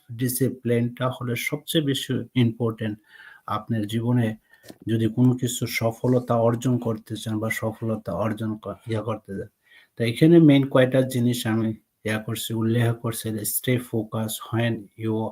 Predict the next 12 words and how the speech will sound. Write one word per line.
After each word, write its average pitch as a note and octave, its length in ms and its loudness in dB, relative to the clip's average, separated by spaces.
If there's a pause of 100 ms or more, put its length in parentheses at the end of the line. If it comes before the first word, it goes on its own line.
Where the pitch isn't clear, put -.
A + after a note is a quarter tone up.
(400)
other A2 380 -2
are G#2+ 240 -4
distracted। G#2 520 -8
যখন B2+ 340 2
আপনাকে D#3 420 4
কোনো B2+ 300 2
ব্যক্তি A2+ 400 -2
বা A2 140 -2
কোনো A2+ 280 -6
কিছু, A2+ 260 -8
আপনি A2+ 260 -4
যখন A2+ 360 -4